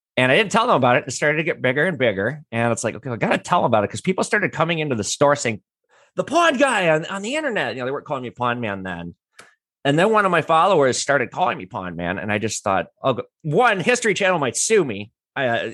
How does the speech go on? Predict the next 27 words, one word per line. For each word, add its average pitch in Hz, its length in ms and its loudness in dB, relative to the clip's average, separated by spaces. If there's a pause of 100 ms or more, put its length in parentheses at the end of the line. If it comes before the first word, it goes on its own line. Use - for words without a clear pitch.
Evan 165 240 0
Kale's 170 260 0
a 139 40 -8
Pawn 156 260 0
Star 139 160 0
is 110 60 -8
a 123 40 -6
bit 156 160 -2
risky. 117 480 -4
So 98 480 0 (300)
I 131 60 -2
need 165 120 0
a 147 40 2
better 147 260 4
name 139 240 -2
too." 190 260 -2
Pawn 196 300 -2
Man, 104 200 0
what 208 180 4
a 127 60 4
name. 120 440 0
Oh, 226 100 2
yeah, 202 220 2
let's 127 200 -2
run 160 160 -6
with 123 140 -10
that. 104 320 -2